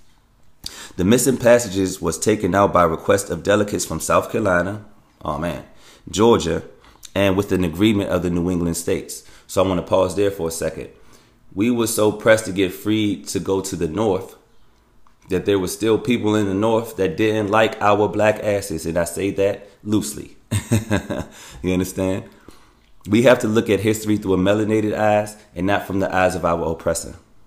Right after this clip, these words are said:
They recognized that the Declaration was going to wage, was going to wage war against England, and if the colony, and if the colonies were not united,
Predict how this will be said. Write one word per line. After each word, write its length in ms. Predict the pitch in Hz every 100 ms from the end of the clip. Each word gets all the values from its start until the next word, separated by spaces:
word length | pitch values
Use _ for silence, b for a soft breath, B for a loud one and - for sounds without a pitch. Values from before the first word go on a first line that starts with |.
| _ _ _ - - - B B 87
They 100 | 92
recognized 600 | 117 127 113 110 107 104
that 100 | 85
the 60 |
Declaration 680 | 80 104 104 98 110 107 95
was 140 | 92
going 260 | - 98 95
to 120 | 87
wage, 360 | 90 92 85 - - -
was 200 | 90 90
going 260 | - 110 107
to 140 | -
wage 500 | 85 95 110 104 - 80
war 360 | 92 110 90
against 400 | 82 87 85 -
England, 380 | 107 85 71 - - B B B
and 100 | 90
if 100 | 90
the 80 | 82
colony, 720 | - 107 110 107 110 107 107
and 120 | 92 90
if 80 |
the 80 | 90
colonies 560 | - 104 110 107 104 90
were 100 | 90
not 240 | 90 85
united, 500 | 85 92 104 82 76